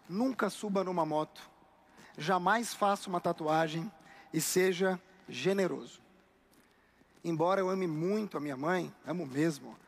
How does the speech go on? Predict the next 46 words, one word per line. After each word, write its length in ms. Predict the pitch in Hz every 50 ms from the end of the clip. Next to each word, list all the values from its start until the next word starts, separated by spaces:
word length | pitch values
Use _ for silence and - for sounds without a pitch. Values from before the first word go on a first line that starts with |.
| -
assim 260 | - - 214 - - 160
como 180 | - 165 147
vocês 420 | 143 151 147 - - 147 131 117 131
amam 340 | 160 170 175 151 131 113 - 151
as 160 | 143 139 135
de 80 | 139
vocês, 680 | 120 120 127 - - 180 185 185 170 165 - - - - - - - - - - - - - -
hoje 200 | - 151 175 170
eu 60 | 190 180
tenho 180 | - 196 196
doze 360 | 175 139 139 165 185 190 175
tatuagens. 760 | 170 - 170 - 143 127 113 95 98 - - - - - - _ _ _ _ _ _ _ _ _ -
Eu 80 | - -
pilotei 360 | - 170 165 165 156 - 185
uma 160 | 185 185 175
moto 340 | 175 175 185 196 202 - 220
por 160 | 180 - 226
um 100 | 220 220
ano, 300 | 202 175 180 185 185 185 - - - _ - _ _ _ _ _ -
mas 180 | 151 156 160 151
generoso 720 | 135 170 196 196 202 190 156 160 165 170 165 160 165 180 220 - -
eu 80 | - 165
nunca 240 | 165 160 165 - 170
deixei 320 | 160 170 - - - 147
de 140 | 147 156 160
ser. 200 | - - 123 107 - - - _ _ _ _ _ _ - - - - - - _
Queria 160 | - 175 202
falar 200 | 202 - 208 196
aqui 160 | 190 - -
um 40 | 202
pouquinho 300 | - 202 - - 214 202
sobre 220 | 196 - 202 196
a 40 | 202
moto. 400 | 185 165 160 151 147 - - - - - _ - - - - _ _ _ -
E 40 |
como 220 | 151 - 175 175 175
essa 300 | 190 220 214 - - 165
moto, 440 | 151 156 165 185 185 180 - 135 123
a 100 | - 165
única 680 | 175 180 190 226 254 247 214 185 - - 131 131 117 - - - - - -
nos 160 | - 156 151
meus 160 | 165 170 165 -
quarenta 340 | - 165 165 175 170 -
e 20 | 170
seis 300 | - - - 135 131 147
anos, 340 | 170 180 185 180 165 -